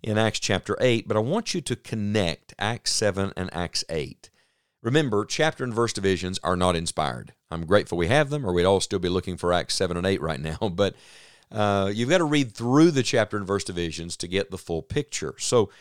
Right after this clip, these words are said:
permit me, please, to read the last couple of verses of Acts seven and the first few verses of Acts eight. The Bible says, Acts seven, verse fifty-nine, "And they stoned Stephen,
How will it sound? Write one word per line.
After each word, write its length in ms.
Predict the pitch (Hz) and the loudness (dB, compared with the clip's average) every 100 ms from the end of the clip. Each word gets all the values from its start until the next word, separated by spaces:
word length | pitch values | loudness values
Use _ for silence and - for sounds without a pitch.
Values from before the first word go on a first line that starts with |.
| - _ - | -20 _ -2
permit 360 | 143 143 220 | 0 4 4
me, 120 | 135 | 2
please, 460 | 123 - 98 92 98 | -2 0 0 0 -2
to 100 | 95 | -2
read 240 | 98 127 | -2 0
the 80 | 113 | 2
last 600 | 110 117 147 170 139 - - | 4 4 4 0 -2 -6 -6
couple 240 | 101 92 | -6 -4
of 60 | 82 | -4
verses 420 | 82 76 - 95 | -4 -4 -4 -4
of 100 | 90 | -2
Acts 280 | 92 95 - | -2 -2 -4
seven 420 | - 87 80 82 | 0 -2 -2 -6
and 240 | - 98 | -4 -4
the 60 | 101 | -4
first 360 | - 165 131 - _ _ | 0 0 0 -2 _ _
few 160 | - 95 | -8 -4
verses 540 | 87 85 - 87 90 - | 0 0 0 -2 -4 -4
of 220 | 90 78 - | -4 -4 -4
Acts 340 | 80 78 - - | -4 -4 -6 0
eight. 400 | 101 73 - - _ _ _ _ _ _ _ - | 0 0 -6 -18 _ _ _ _ _ _ _ -2
The 80 | 110 | 4
Bible 200 | 143 131 | 6 6
says, 220 | 127 113 | 4 2
Acts 220 | 113 - | 0 2
seven, 200 | 127 113 | 0 0
verse 200 | 101 98 | 0 -2
fifty-nine, 480 | 120 104 98 98 104 | -2 -4 0 0 2
"And 120 | 107 | 2
they 120 | 117 | 0
stoned 540 | - - 135 131 113 - | 0 0 0 2 -2 -4
Stephen, 440 | - 87 78 - | -6 -6 -10 -14